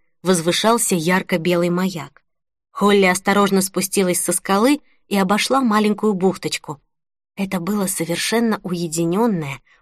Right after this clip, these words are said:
пустынное место. И тут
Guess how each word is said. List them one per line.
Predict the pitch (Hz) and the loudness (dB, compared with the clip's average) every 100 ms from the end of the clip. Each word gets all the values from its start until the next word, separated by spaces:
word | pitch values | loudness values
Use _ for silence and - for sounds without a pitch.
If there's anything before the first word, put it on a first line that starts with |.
| _ | _
пустынное | 170 - - 185 220 233 240 247 | -8 -8 -2 0 2 2 2 2
место. | 240 165 - - _ _ _ _ _ _ _ | 0 -2 -8 -20 _ _ _ _ _ _ _
И | 220 | -6
тут | 214 294 320 - | -4 -2 -4 -4